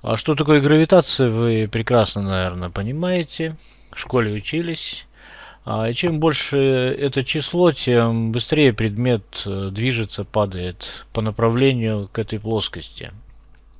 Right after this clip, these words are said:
А нас интересует только вот гравитация к этой плоскости.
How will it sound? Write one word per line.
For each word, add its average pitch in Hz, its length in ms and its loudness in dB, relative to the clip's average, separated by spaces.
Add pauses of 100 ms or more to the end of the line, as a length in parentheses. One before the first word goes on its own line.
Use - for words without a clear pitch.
(800)
А 107 120 -6
нас 156 260 2
интересует 131 540 0
только 113 260 -4
вот 104 120 -2
гравитация 117 680 0
к - 100 -8
этой 104 180 -6
плоскости. - 760 -8